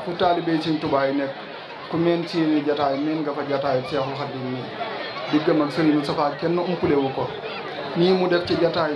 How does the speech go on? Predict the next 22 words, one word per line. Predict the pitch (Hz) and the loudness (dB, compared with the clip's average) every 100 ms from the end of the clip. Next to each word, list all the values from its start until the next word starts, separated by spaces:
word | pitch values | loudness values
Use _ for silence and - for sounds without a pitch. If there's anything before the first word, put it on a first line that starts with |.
| 143 | 0
bi, | 151 185 - - | -2 -2 -4 -2
pencum | 180 180 170 | -2 0 0
Serigne | 160 160 156 | 0 2 4
Mabé | 156 151 143 143 | 4 2 0 0
ma | 160 | 0
dégg | 165 160 | 0 0
ngàcc | 160 156 - 156 | 2 2 0 -2
noonu | 156 160 | 0 0
lañ | 147 135 | -2 0
ko | |
miinee. | 143 143 139 123 - - - - - - | 0 0 0 -4 -6 -12 -12 -10 -10 -4
Buntu | 170 185 175 | 0 2 2
kër | 170 170 151 | 2 0 0
bu | 196 | 0
ne | 190 | 2
bu | 175 | 0
ñëwee | 180 175 160 | 0 2 2
dafay | 156 160 147 | 2 0 -2
dugg | 139 131 135 | -4 -4 -2
lu | 165 | 0
fa | 196 | 0
xew. | 190 151 | 0 -2